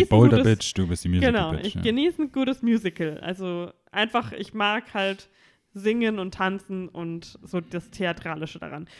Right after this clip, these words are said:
Speaker 1: Und in dem Film wird wirklich, das ist ein wirkliches, reines Musical. Also es wird sehr wenig gesprochen, es wird sehr viel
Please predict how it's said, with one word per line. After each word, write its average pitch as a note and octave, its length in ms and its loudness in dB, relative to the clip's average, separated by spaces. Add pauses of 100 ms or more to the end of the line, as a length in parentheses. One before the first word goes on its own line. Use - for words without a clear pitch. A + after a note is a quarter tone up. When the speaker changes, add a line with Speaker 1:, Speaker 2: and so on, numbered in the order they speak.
(180)
Speaker 1:
Und G3 140 0
in A3+ 100 6
dem A3+ 100 4
Film C#4 260 2
wird B3+ 160 -2
wirklich, C4+ 400 -2 (220)
das G#3+ 100 -4
ist A3 140 -2
ein G#3+ 180 -6 (220)
wirkliches, A#3+ 960 -2 (720)
reines A3+ 600 2
Musical. G3+ 400 0
Also F3+ 160 -6
es G3 100 -8
wird A3 160 0
sehr B3 440 2
wenig A#3 280 2
gesprochen, F#3 400 -2
es F3 120 -6
wird - 240 -12
sehr G3+ 320 0
viel G#3+ 580 0